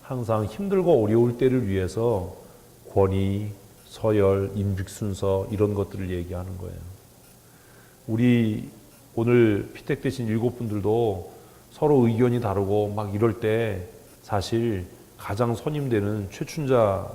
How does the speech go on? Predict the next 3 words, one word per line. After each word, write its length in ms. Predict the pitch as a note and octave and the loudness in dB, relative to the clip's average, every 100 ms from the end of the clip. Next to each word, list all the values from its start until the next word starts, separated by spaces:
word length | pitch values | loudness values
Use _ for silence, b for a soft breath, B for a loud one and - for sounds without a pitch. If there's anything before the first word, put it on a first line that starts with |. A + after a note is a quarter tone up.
| - | -16
집사님이 760 | - A2 A2 F#2+ F#2+ A#2 G#2 F#2 B B B - - - - - - - - - - | -10 0 0 0 -2 -4 -6 -10 B B B -20 -20 -20 -20 -20 -20 -20 -20 -20 -20
하는 280 | - C#3+ C#3+ | -8 -4 -2
이야기를 760 | B2 G#2 G#2 F#2+ F#2+ G#2 G2+ | 0 0 0 -2 -4 -4 -4